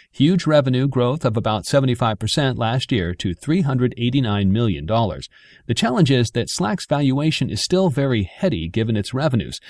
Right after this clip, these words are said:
and is currently valued at about an eighteen times multiple, according to the writers. That's expensive, but perhaps still desirable by investors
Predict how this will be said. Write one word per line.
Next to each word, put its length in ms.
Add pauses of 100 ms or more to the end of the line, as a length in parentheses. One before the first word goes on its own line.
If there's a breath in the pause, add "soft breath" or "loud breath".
(160 loud breath)
and 180
is 140
currently 400
valued 460
at 160
about 360
an 140
eighteen 480
times 340
multiple, 440 (260 loud breath)
according 440
to 120
the 100
writers. 520 (240)
That's 280
expensive, 640
but 180
perhaps 380
still 260
desirable 680
by 180
investors 520